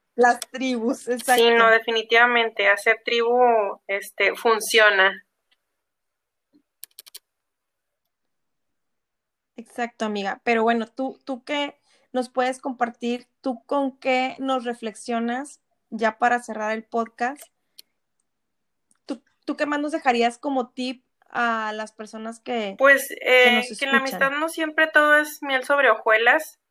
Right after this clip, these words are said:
Speaker 2: este, hay altibajos, eh, pero se trata de,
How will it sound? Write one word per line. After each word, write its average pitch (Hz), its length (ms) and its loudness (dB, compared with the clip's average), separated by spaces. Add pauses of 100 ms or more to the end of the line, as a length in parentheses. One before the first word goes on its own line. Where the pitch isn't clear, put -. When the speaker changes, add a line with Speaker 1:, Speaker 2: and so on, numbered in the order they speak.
Speaker 2:
este, 214 680 -4
hay 220 200 2
altibajos, 240 840 2 (680)
eh, 208 1000 0 (640)
pero 240 300 6
se - 480 0
trata 247 440 4
de, 220 760 2